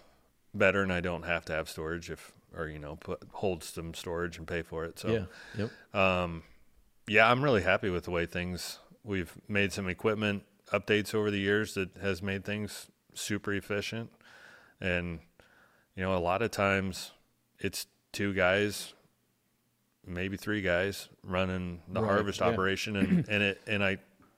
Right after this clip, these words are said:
Speaker 2: Don't
Speaker 1: and
Speaker 2: have
Speaker 1: I'm
Speaker 2: to
Speaker 1: eff-,
Speaker 2: have
Speaker 1: and I'm efficient at that.
Speaker 2: Yeah, don't have
Speaker 1: So
Speaker 2: to have, like, huge staff. I mean,
Speaker 1: Right.
Speaker 2: but anytime, like, I think anybody who's in business would agree that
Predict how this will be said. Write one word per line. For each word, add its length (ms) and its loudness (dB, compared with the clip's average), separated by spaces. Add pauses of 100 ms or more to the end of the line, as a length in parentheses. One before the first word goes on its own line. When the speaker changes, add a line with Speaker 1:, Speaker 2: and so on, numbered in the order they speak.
Speaker 2:
Don't 100 4
Speaker 1:
and 60 6
Speaker 2:
have 80 6
Speaker 1:
I'm 60 4
Speaker 2:
to 60 6
Speaker 1:
eff-, 60 6
Speaker 2:
have 160 4
Speaker 1:
and 120 8
I'm 120 10
efficient 440 2
at 100 -6
that. 300 -4
Speaker 2:
Yeah, 240 2 (160)
don't 180 4
have 140 6
Speaker 1:
So 40 -2
Speaker 2:
to 60 2
have, 160 4
like, 260 0
huge 460 0
staff. 640 -2 (240)
I 20 -4
mean, 280 0
Speaker 1:
Right. 300 0 (240)
Speaker 2:
but 140 6
anytime, 640 4
like, 160 4 (640)
I 80 0
think 240 2
anybody 500 4
who's 240 -2
in 180 2
business 540 0
would 180 2
agree 380 2
that 280 -2